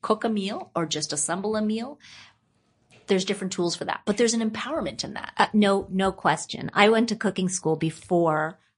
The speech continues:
Speaker 2: I became a, a writer.
Speaker 1: Look at
Speaker 2: And
Speaker 1: that.
Speaker 2: I
Speaker 1: I had
Speaker 2: did.
Speaker 1: no idea.
Speaker 2: I went to cooking school, and I'm a good cook, but I actually ordered Blue Apron a couple of weeks ago because I was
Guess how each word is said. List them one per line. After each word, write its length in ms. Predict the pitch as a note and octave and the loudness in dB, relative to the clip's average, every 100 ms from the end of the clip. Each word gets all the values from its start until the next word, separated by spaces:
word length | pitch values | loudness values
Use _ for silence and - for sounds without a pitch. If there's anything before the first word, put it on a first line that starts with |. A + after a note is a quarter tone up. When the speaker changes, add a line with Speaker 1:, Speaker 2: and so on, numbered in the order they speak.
| _ | _
Speaker 2:
I 480 | D#3+ D#3+ D#3 D#3 D#3+ - - | 2 4 4 2 -2 -6 -6
became 340 | F3 E3 D#3+ | -4 -2 -2
a, 100 | D3+ - | -4 -4
a 100 | E3 | -4
writer. 520 | D#3 D3 D3 C#3+ A#3+ _ - - _ - | -2 -6 -6 -8 -8 _ -16 -16 _ -2
Speaker 1:
Look 80 | E3+ E3+ G3+ | 2 4 4
at 100 | E3+ | 4
Speaker 2:
And 140 | F3 F#3 | 2 0
Speaker 1:
that. 320 | A4+ D5 C#4 | 0 0 2
Speaker 2:
I 60 | G3 F#3 | 2 4
Speaker 1:
I 80 | A3 | 6
had 180 | C#4 C#4 | 6 8
Speaker 2:
did. 80 | G#3 | 8
Speaker 1:
no 180 | F3+ F#3 | 8 8
idea. 300 | A3 A3+ - | 6 2 2
Speaker 2:
I 180 | A#3+ F3+ | 4 4
went 120 | F3+ | -2
to 60 | - | -6
cooking 280 | A#3 A#3 A#3 | -6 -2 -2
school, 260 | - G3+ | 2 4
and 160 | F3 A#3 | 4 4
I'm 100 | B3+ | 4
a 40 | |
good 240 | B3 B3+ A#3+ | 2 2 2
cook, 360 | D4 A3 - - - | 2 2 0 -20 -10
but 480 | - F#3+ G#3+ G#3 G#3 _ _ - | 0 6 8 8 2 _ _ 6
I 540 | G#3+ A3+ B3 C4+ C#4+ - | 8 8 6 2 -2 2
actually 800 | G#3 G#3 - A#3 G#3+ A3 A3 - _ - - | 2 2 0 0 2 4 2 -4 _ -2 6
ordered 540 | G#3 G3 F#3+ F#3+ F#3 - _ | 6 8 4 2 -2 -12 _
Blue 200 | G3 G3 | 2 4
Apron 320 | G3+ G#3+ F3+ | 4 4 0
a 60 | E3 | -2
couple 300 | E3+ D#3 F3 | -4 -4 -2
of 100 | E3+ | -2
weeks 260 | D#3 - D#3 | -4 -6 -4
ago 420 | D#3+ D3+ E3+ - - - - | 0 2 0 -4 -16 -20 -6
because 800 | F#3 A#3 - A#3+ A#3 A3+ A3 - - _ | -2 -2 0 4 6 4 2 -2 -6 _
I 300 | G3+ G#3 G#3+ G#3 G3 | 0 2 2 -2 0
was 260 | G#3 F#3+ | 2 0